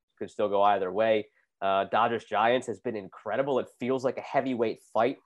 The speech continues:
Uh, it feels like that should be the World Series, and it'll never happen, but it almost makes you wish, like, they,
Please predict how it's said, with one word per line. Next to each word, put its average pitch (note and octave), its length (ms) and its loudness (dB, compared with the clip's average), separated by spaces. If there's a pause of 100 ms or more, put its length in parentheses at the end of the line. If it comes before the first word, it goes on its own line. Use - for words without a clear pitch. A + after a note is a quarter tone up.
(280)
Uh, G2+ 280 4
it A2 140 -4
feels C3 240 2
like B2 160 2
that B2 160 2
should B2 140 -8
be A#2+ 80 0
the A#2 60 0
World A2 300 0
Series, C3+ 640 -2
and G#2+ 240 2 (300)
it'll A2+ 180 -2
never A2+ 220 0
happen, B2 400 0
but A#2 80 0
it A2+ 60 2
almost A#2 260 -2
makes A#2 200 -4
you A2+ 80 -4
wish, A2+ 220 0
like, G#2+ 220 0
they, G#2+ 380 -2